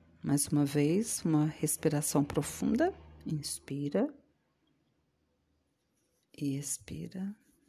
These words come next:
Agora volte, deixe a sua respiração tomar o ritmo natural. Inspira e expira. E quando você quiser, pode abrir os seus olhos,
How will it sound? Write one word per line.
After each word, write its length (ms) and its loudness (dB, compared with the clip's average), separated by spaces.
Agora 320 0
volte, 540 0
deixe 520 0
a 100 -4
sua 200 -2
respiração 680 -2
tomar 400 0
o 40 0
ritmo 580 -2
natural. 580 -2
Inspira 840 -8
e 120 -4
expira. 600 -14
E 80 2
quando 320 4
você 400 2
quiser, 580 0
pode 300 -2
abrir 220 -4
os 100 -4
seus 340 -2
olhos, 720 -2